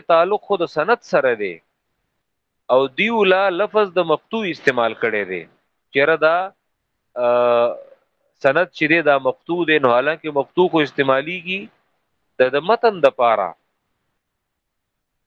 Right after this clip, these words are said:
اے وارادوا به المنقطع، اے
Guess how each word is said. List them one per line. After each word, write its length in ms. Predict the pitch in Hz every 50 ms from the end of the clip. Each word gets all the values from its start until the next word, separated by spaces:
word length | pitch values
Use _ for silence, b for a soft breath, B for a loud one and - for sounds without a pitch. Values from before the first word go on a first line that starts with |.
| _ _ _ _
اے 440 | - 143 151 175 190 214 233 240 - - _ _ _ _ _ _ _ _ -
وارادوا 560 | 135 143 151 156 165 190 214 220 180 175 170
به 360 | 151 165 170 180 196 196 180
المنقطع، 560 | 160 160 160 185 196 - - 196 196 - 202
اے 240 | 190 - 151 160 160